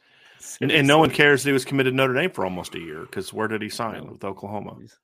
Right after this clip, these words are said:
Speaker 2: he's at Oklahoma. Yep.
Speaker 1: Yeah.
Speaker 2: Hundred percent.
Speaker 1: Yeah, 'cause, you know, Brent Venables values commitment so much,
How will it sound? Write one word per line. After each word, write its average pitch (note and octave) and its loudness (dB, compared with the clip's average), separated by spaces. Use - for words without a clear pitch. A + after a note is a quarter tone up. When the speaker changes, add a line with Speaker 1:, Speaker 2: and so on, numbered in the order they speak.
Speaker 2:
he's A2 -16
at G#2 -10
Oklahoma. G#2 -16
Yep. - -14
Speaker 1:
Yeah. F#2 -10
Speaker 2:
Hundred A2 -12
percent. - -16
Speaker 1:
Yeah, - -14
'cause, A#2 -4
you C#3 -2
know, F#2 -2
Brent A2 0
Venables G2+ -2
values G2+ -2
commitment F#2+ -10
so G2 -10
much, - -10